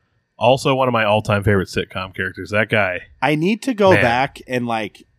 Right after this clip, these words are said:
Speaker 2: I, I did watch some early on, and I liked it. I need to go back and, like, really give the whole series an honest watch.
Speaker 1: Yeah.
Speaker 2: Um, when Nick Miller starts hanging out with the Asian guy that never talks,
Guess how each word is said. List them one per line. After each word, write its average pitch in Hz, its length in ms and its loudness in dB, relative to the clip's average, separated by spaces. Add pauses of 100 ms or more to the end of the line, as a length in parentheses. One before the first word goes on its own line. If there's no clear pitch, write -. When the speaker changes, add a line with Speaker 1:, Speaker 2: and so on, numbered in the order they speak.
Speaker 2:
I, 139 220 0
I 160 80 2
did 196 220 4
watch 135 320 0
some 165 180 -4
early 139 320 -2
on, 110 460 -6
and 127 120 -8
I 139 60 0
liked 117 320 -6
it. 107 200 -10 (600)
I 127 80 -2
need 151 280 -4
to 190 80 -8
go 170 180 -4
back 117 320 -4
and, 117 120 -6
like, 107 200 -6 (260)
really 147 280 0
give 127 280 -2
the 113 100 -4
whole 113 220 -4
series 107 460 -8
an 98 100 -12
honest 98 380 -8
watch. 90 460 -10
Speaker 1:
Yeah. 101 220 -2 (280)
Speaker 2:
Um, 92 440 -12 (640)
when 127 300 -10
Nick 143 240 -10
Miller 135 260 -6
starts 127 320 -8
hanging 117 240 -8
out 107 160 -4
with 120 100 -6
the 107 160 -10
Asian 101 360 -8
guy 120 200 -4
that 117 140 -6
never 92 300 -10
talks, - 640 -10